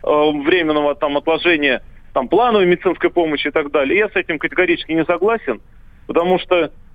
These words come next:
эм, если бы всё это не было введено, мы бы наблюдали бы сейчас бы, э,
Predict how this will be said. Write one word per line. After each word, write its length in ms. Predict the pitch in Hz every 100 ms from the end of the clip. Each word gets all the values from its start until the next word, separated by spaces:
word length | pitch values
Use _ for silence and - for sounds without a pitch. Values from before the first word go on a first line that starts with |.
| -
эм, 800 | 147 151 165 170 170 165 156 143 - -
если 280 | 180 180 170
бы 100 | 160
всё 120 | 196
это 120 | 180
не 140 | 185
было 160 | 165 170
введено, 420 | 160 175 202 233
мы 200 | 165 185
бы 100 | 175
наблюдали 480 | 165 156 151 196 185
бы 140 | 156 -
сейчас 300 | - 175 165
бы, 200 | 151 147 - - - -
э, 180 | 143